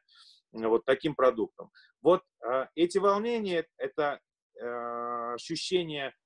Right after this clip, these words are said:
новизны и в то же время боязнь, да, вот,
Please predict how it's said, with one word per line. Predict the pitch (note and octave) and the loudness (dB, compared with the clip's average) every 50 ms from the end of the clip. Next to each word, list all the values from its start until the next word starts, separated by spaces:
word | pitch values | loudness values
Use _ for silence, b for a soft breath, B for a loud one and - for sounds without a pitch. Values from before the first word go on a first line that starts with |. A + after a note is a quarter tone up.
| _ _ - | _ _ -18
новизны | G#2+ A2+ B2+ C#3 D3+ D3 C#3+ D#3+ D#3+ D3 C#3 D3+ G3 A3 A#3 G#3 | -14 -10 -4 -4 -4 -2 0 0 0 0 0 0 0 0 0 0
и | - - | -2 -6
в | A#2+ - | -6 0
то | - F#3 F#3+ | 4 4 4
же | E3+ D#3 D#3+ | 6 4 2
время | C3+ C#3 C#3 C3+ B2 A#2 A2 | 2 2 0 -2 -2 -2 -4
боязнь, | G#2 G2+ B2+ C3+ C3+ C3+ C3+ C#3+ C3+ C3+ A#2+ G2+ G#2+ G#2 F#2 | 2 6 6 8 8 6 6 4 4 4 2 0 -2 -12 -6
да, | G2 A#2 C3+ D3 | -4 -2 0 0
вот, | C3+ A2+ G#2+ - | 0 -2 -4 -4